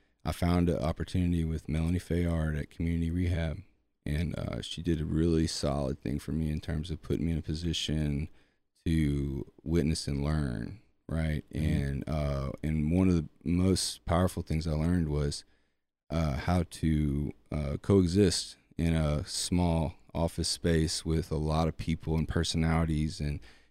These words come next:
Speaker 1: and my own life going on and trying to figure out, like, in my personal life, trying to meet my goals and, and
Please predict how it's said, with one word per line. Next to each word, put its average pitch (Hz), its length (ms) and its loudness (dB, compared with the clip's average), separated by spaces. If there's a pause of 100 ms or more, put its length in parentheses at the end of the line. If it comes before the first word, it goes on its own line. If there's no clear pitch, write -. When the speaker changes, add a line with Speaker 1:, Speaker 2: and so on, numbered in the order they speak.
Speaker 1:
and 85 120 0
my 82 120 2
own 85 200 0
life 78 380 0
going 85 280 0
on 82 300 0
and 78 140 0
trying 82 320 0
to 78 80 0
figure 85 420 2
out, 82 280 0
like, 76 340 -4
in 82 100 -4
my 82 140 0
personal 85 500 0
life, 80 380 -2 (380)
trying 90 180 2
to 85 160 0 (160)
meet 95 240 2
my 90 240 0 (460)
goals 92 340 2
and, 85 260 0 (160)
and 80 260 -2